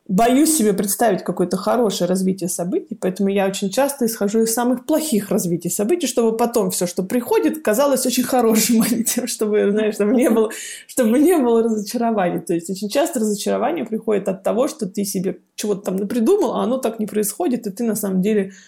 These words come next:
думаешь: "О, а я-то думал, все будет хорошо". Поэтому я думаю, что все будет плохо, и поэтому, когда приходит все хорошо, кажется: "Вау, круто", и даже, даже, даже, даже, <laughs> даже и не думала.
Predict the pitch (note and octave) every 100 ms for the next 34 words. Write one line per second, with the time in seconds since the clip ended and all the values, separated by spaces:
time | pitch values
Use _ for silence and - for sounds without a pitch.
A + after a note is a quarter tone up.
0 | _ A3 G#3+ F#3+ F3+ F3 E3+ E3 F#3+ G3+
1 | G#3 F3 F#3+ F#3 - F3 F#3+ F#3+ - F3+
2 | - - _ _ - - - - C4+ F4
3 | F#4+ F4 D#4+ D4+ E4 D#4 F#4 A#4 A4 B3+
4 | B3 A#3+ C4 A#3 A#3 A3+ F#3 - F#3+ B3
5 | A#3+ B4+ - F#3 - - - - - -
6 | - - _ - G#3+ F3+ E3 D#3 F3 G3
7 | F#3 E3 F3+ F3+ F3 D3+ D#3+ - - F3
8 | - C5 B4 B3+ B3 A#3 - - - -
9 | - - - G#3+ A#3+ B3 A#3 G3+ F3 C#3+
10 | F#3+